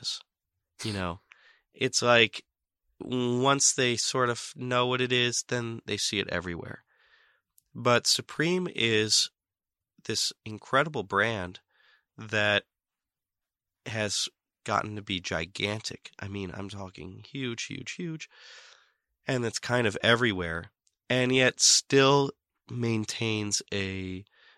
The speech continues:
mystique. It still maintains a sense of kind of like, if you know, you know. It still maintains that sense of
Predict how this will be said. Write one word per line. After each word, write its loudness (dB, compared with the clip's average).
mystique. 2
It -4
still 2
maintains -2
a -8
sense 2
of 0
kind -8
of -8
like, -2
if -12
you -6
know, 2
you -6
know. -2
It -8
still 0
maintains -4
that -2
sense -2
of -2